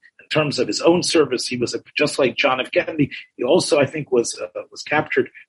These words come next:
in World War Two. Um, he worked his way through law school, um, and also was a, a, a brilliant person.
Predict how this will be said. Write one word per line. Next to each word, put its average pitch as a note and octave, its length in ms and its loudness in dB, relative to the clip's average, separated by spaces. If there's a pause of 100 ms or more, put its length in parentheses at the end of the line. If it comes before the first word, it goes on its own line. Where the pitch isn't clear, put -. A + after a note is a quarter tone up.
in G#2+ 100 -8
World G#2+ 260 -2
War G#2 160 -4
Two. D#3+ 320 6 (320)
Um, F#2+ 220 -4 (100)
he G#2 340 -16
worked D3+ 240 2
his A#2+ 180 -2
way A#2 180 0
through A2+ 260 -8
law E3+ 180 2
school, C3+ 460 -2 (320)
um, G2+ 320 -8
and A2 100 -16
also D3 460 2
was A2 200 -4
a, G#2+ 60 -8
a, G#2 260 -10 (260)
a - 40 -20 (100)
brilliant E3+ 360 2
person. A2+ 360 -6